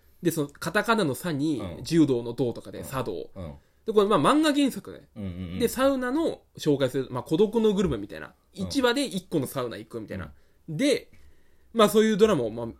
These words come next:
Speaker 1: たまたま見まして、もう、まあ、
Speaker 2: うん。
Speaker 1: サウナ好き嫌いで言えば嫌いな方だった、今まで。
Speaker 2: うん。
Speaker 1: で、水風呂なんて持ってるのか、
Speaker 2: うん。
Speaker 1: 冷たいし、心臓止まったらどうすんだよっていう。止まっちゃうかもしれないしね。うーって。
Speaker 2: うん。うん。
Speaker 1: で、おじさんのイメージあるし。一生入んないと思ってたんだよ、俺は。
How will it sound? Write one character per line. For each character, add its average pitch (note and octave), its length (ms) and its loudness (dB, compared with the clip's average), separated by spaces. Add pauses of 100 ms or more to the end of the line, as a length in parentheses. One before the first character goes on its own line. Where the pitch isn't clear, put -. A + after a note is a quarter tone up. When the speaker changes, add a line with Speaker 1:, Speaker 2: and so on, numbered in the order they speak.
Speaker 1:
た D3 80 -6
ま F#3 100 -2
た G3 80 0
ま D3+ 60 0
見 C#3 100 0
ま G#3+ 120 0
し - 80 -10
て、 F2 300 -8 (140)
も D#3 140 2
う、 - 20 0
ま E3+ 80 2
あ、 - 40 -2
Speaker 2:
う D#3 120 -2
ん。 - 40 -2
Speaker 1:
サ - 140 -2
ウ C5+ 160 4
ナ - 40 2
好 - 60 -4 (220)
き - 60 -8
嫌 G3+ 140 4
い F3 80 4
で G#3 80 0
言 - 20 2
え - 20 -2
ば - 60 -6 (100)
嫌 C4 140 4
い D4 60 6
な C#4 100 2
方 A#3+ 180 -2
だ C3+ 60 0
っ - 40 -6
た、 G#2+ 60 -14
今 C3 160 -8
ま B2+ 120 -6
で。 - 180 -14 (340)
Speaker 2:
う G#2 80 -12
ん。 E2+ 280 -8 (240)
Speaker 1:
で、 G3+ 100 0
水 G#3+ 300 2
風 F4 100 8
呂 E4 100 6
な D#4+ 100 4
ん A#3 80 0
て C#3 100 -4
持 D#3 140 2
っ A#3 40 0
て - 220 6
る G3+ 60 6
の - 40 -2
か、 - 220 -12 (200)
Speaker 2:
う - 140 -4
ん。 - 20 4
Speaker 1:
冷 F3+ 120 8
た F#3+ 80 2
い D#3 80 4
し、 - 60 -10
心 D4+ 240 2
臓 E4+ 100 4
止 D4+ 100 -2
ま D#4 80 2
っ - 40 -4
た B3 80 2
ら - 40 0
ど G3 140 -2
う C#4+ 40 -2
す B3 120 -4
ん D#3+ 40 0
だ C#3 60 0
よ A#2 60 -4
っ - 40 -18
て - 120 -14
い G2+ 60 -8
う。 - 100 -16 (600)
止 A3 80 -4
ま D4 100 8
っ - 20 -6
ち - 80 4
ゃ - 20 8
う - 40 4
か - 40 -4
も C3+ 60 -4
し D#3 100 -6
れ C3+ 60 -4
な - 20 -6
い - 40 -18
し - 20 -16
ね。 - 160 -16 (420)
う E4 60 2
ー A#3 80 -2
っ - 20 -14
て。 - 280 -14 (120)
Speaker 2:
う F2+ 60 -14
ん。 E2 140 -12
う - 20 -18
ん。 - 20 -18 (340)
Speaker 1:
で、 G#3 120 2
お C#3+ 100 2
じ C#3+ 80 -2
さ E3 120 -2
ん D3+ 60 -2
の C#3 60 -2
イ C3+ 60 -2
メ C3+ 80 -4
ー - 20 -6
ジ G2 140 -12
あ - 20 -14
る - 80 -18
し。 - 320 -18 (720)
一 A#3 120 0
生 E4+ 260 6
入 F#4+ 160 4
ん F4 40 4
な G#3 80 6
い - 40 0
と D3 80 -4
思 B2+ 80 -8
っ - 20 -12
て - 40 -18
た - 40 -6
ん - 40 -12
だ - 60 -12
よ、 - 60 -10
俺 G#2+ 80 -8
は。 G#2 180 -10